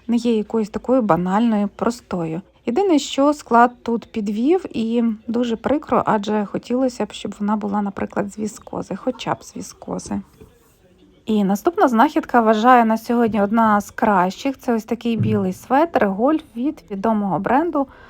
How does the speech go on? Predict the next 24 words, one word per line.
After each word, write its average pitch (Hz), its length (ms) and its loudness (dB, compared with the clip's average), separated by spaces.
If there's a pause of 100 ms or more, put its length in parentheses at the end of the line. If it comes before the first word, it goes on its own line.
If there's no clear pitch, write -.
(420)
Polo 247 460 4
Ralph 208 480 2
Lauren. 180 600 -6 (1080)
Його 269 300 6
оцінили 262 580 4
у 285 340 0
п'ятсот 240 600 2
гривень. 196 680 0
Він 233 140 2
такої 240 300 0
грубої 214 520 2
в'язки. 196 680 2 (440)
Це 269 200 6
у 233 40 6
нас 214 260 2
розмір 214 540 2 (100)
М. 196 320 4
Збоку 247 400 0
є 214 260 0
ось 196 220 0
такий 214 380 -2
невеличкий 208 720 0
вишитий 202 540 -2
логотипчик. 196 800 -2